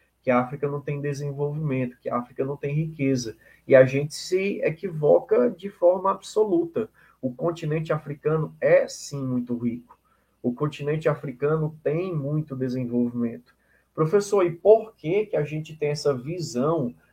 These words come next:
da África como uma terra atrasada?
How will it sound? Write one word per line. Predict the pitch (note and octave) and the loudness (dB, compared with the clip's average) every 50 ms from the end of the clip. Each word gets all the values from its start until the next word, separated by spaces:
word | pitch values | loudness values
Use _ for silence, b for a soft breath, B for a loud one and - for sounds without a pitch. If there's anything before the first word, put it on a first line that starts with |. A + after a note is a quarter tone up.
| b b B2 | b b 4
da | C3+ C#3 C#3 C3 C3 D3 | 6 6 8 8 6 4
África | D#3 D#3 - D#3+ D#3 D#3+ D#3+ | 2 0 -2 -8 -6 -6 -8
como | D#3 - - D3+ D3 | -6 -6 -6 -4 -2
uma | D3+ D#3 D#3 | -2 -2 -2
terra | D#3 - C#3+ D3 D3 D3 D3 | 0 0 2 2 2 2 0
atrasada? | D3 - D3+ D#3 D3+ D3+ C#3+ D3+ D3+ C#3 B2 A#2 A#2 A2 - | -2 0 2 4 4 4 4 4 4 4 4 4 0 -6 -10